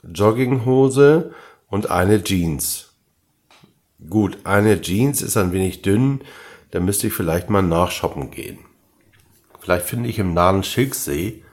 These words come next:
ja etwas Passendes, denke ich. Amazon und Co. meide ich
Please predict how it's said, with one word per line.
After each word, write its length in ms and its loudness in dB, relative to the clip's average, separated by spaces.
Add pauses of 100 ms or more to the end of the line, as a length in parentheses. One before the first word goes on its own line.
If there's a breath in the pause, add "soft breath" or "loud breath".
(180 loud breath)
ja 100 -6
etwas 400 -6
Passendes, 880 -10 (180)
denke 300 -8
ich. 500 -16 (1800)
Amazon 480 0
und 240 -6
Co. 320 -4
meide 440 0
ich 460 -10